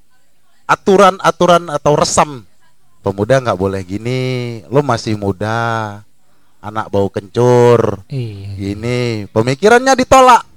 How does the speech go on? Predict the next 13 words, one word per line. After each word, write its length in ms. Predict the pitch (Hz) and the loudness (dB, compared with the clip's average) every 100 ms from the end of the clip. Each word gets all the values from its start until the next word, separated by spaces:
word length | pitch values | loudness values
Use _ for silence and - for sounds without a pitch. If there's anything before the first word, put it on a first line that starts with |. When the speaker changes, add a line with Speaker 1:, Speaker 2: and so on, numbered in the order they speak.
| _ | _
Speaker 1:
mardut 480 | 220 - 240 269 - | 0 0 2 2 2
bahasanya 580 | 185 196 185 214 208 151 | 2 2 2 0 -2 -2
kan, 140 | 143 | -4
Speaker 2:
Mardut, 80 | 175 - 226 | -2 2 2
Speaker 1:
tertolak 420 | 135 254 233 220 214 | 4 4 4 2 0
Speaker 2:
mardut. 120 | 165 | -2
Speaker 1:
bahasanya. 520 | 151 143 135 131 110 - - - _ _ _ | -2 0 0 -2 -4 -10 -20 -20 _ _ _
Ditolak 460 | 175 254 277 302 | 2 6 6 6
pemikirannya 400 | - 254 277 262 | 4 2 4 2
kenapa? 400 | 247 269 269 208 | 4 2 4 2
Dianggap 480 | 202 247 285 277 269 - - | 4 4 4 4 2 2 -6
minim 400 | 269 285 277 240 | -4 -2 -2 0
pengalaman. 640 | 220 202 190 180 143 110 | 2 4 4 2 0 -4